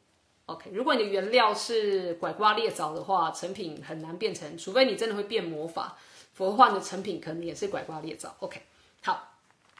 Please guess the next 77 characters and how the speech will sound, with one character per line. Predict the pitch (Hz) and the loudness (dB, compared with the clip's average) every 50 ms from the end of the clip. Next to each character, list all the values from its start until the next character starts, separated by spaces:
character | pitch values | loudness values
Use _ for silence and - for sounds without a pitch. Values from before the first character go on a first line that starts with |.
| _ _ _ _ _ _ | _ _ _ _ _ _
所 | - - 247 311 | 0 4 6 6
以 | 330 262 - - - - - - - - _ _ _ _ _ _ _ _ _ | 6 4 0 -4 -10 -18 -20 -20 -20 -20 _ _ _ _ _ _ _ _ _
当 | - 339 370 392 381 | 6 6 8 8 6
你 | 339 233 190 165 - - - _ _ | 4 2 0 -2 -6 -12 -18 _ _
还 | - - - 202 196 233 | -10 -2 2 4 4 6
没 | 269 330 392 | 6 4 4
有 | 370 262 185 175 | 4 4 4 8
到 | - 214 202 | 8 8 8
吃 | 190 - - - | 8 2 -2 0
饭 | 202 233 226 202 | 4 4 4 4
时 | 190 - 180 | 4 -2 -4
间， | 175 190 190 | -4 -4 -4
可 | - 165 | -4 -6
是 | - 240 | -4 -4
你 | 190 170 | -4 -4
肚 | 165 - 226 175 | -2 -4 -4 -4
子 | - - - 214 | -4 -8 -4 -2
饿 | 202 180 | -2 0
的 | 170 165 - | -2 -4 -6
话， | - 196 175 165 - | -2 -2 -2 -2 -2
你 | - - | -2 -2
可 | 254 | -2
以 | 254 | 0
先 | 254 262 262 262 | 2 2 2 2
看 | 269 240 | 2 0
一 | 214 | 0
下 | 240 | -2
自 | 226 - | -2 -2
己 | 226 175 | -4 -6
是 | 165 - | -6 -6
不 | 190 190 | -10 -12
是 | - | -10
口 | - 180 - - | -10 -12 -12 -12
渴， | - - - - - - _ _ _ _ _ _ _ _ _ | -14 -16 -16 -16 -16 -20 _ _ _ _ _ _ _ _ _
然 | 185 190 196 | -6 -6 4
后 | 220 262 240 226 - | 6 8 8 10 8
或 | - 277 262 | 8 8 8
者 | 233 220 | 8 8
是 | 214 - 240 - | 4 2 -4 -4
吃 | - - - 226 226 | -6 -8 -4 -2 -2
一 | 226 220 | -2 -2
些， | 220 - - - 214 208 202 202 | -4 -4 -4 0 2 2 4 2
呃， | 190 190 175 170 165 165 160 156 151 156 - - - - _ _ | 2 0 0 0 0 0 -2 -2 -4 -6 -10 -14 -20 -20 _ _
可 | - 302 | 2 2
以 | 285 247 | 2 2
滋 | - - 240 247 220 | 0 -4 -6 -6 -4
补 | 208 196 196 | -2 0 0
你 | 196 175 | 0 -2
的 | 156 | -4
东 | 156 170 175 180 | -4 -4 -4 -4
西， | 180 190 190 | -4 -6 -6
像 | - - 247 226 208 208 | -2 2 4 4 4 2
那 | 214 202 | 0 -2
个 | 190 180 | -2 -2
坚 | 175 - - 220 220 226 | -2 0 -2 0 0 0
果 | 233 - 170 139 - - | -4 -6 -8 -8 -8 -8
啊， | - - - - 58 60 - - | -10 -12 -10 -10 -10 -10 -10 -8
或 | - 202 | -8 -6
者 | 185 185 | -6 -8
是 | 180 - 208 | -8 -8 -6
像 | 202 208 190 | -2 -2 -2
一 | 196 | -2
些 | 190 202 | -2 -4
水 | 190 - 160 156 | -4 -4 -6 -8
果 | - - - | -10 -12 -12
干。 | - - - - - - - _ _ _ _ - | -10 -10 -10 -10 -12 -16 -20 _ _ _ _ -6
我 | 196 196 | -4 2
这 | 233 320 | 4 4
边 | 339 330 | 4 6
说 | 330 320 277 | 8 8 8
的 | - | 8
坚 | - 240 247 247 | 8 4 4 4
果 | 226 185 | 2 2
不 | - - 190 | 2 0 -4
是 | 185 220 | -4 -2
那 | 220 220 | -2 0
种， | 208 202 175 156 156 165 - | 0 0 -2 -2 -4 -8 -10